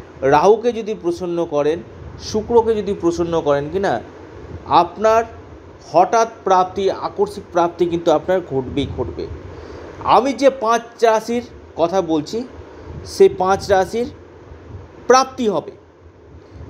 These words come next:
কত অ্যামাউন্টের অর্থ পাবেন, সেটা ডিপেন্ড করবে আপনার ভাগ্যভাব, আপনার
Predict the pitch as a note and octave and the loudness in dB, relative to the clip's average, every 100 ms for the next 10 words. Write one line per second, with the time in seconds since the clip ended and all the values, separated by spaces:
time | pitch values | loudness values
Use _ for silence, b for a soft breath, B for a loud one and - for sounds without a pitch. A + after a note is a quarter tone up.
0 | - - - F3+ G#3+ C#4 C#4 C4+ - - | -16 -2 6 6 6 4 6 4 2 -6
1 | E3 G#3+ B3 C4 B3+ A#3+ G#3+ G#3+ A#3+ A3 | -2 2 2 4 6 6 6 2 0 2
2 | G3+ D3 - - - - - - F3+ G#3+ | 2 2 -2 -20 -20 -20 -14 -2 2 2
3 | F3+ C3+ D3 G3+ G3+ G#3 G#3+ A#3+ - - | 2 0 4 4 6 6 6 4 2 -16
4 | - - - C#3 D#3+ F3 G#3+ B3 - - | -20 -20 -6 -2 0 4 4 2 -4 -20
5 | - - - - - D3+ E3 F3 F#3 G#3+ | -20 -20 -20 -20 -6 -2 0 0 4 6
6 | G#3+ - - - - - - - - - | 4 -2 -20 -20 -18 -16 -16 -16 -16 -10
7 | - E3 E3 G3+ | 0 0 4 4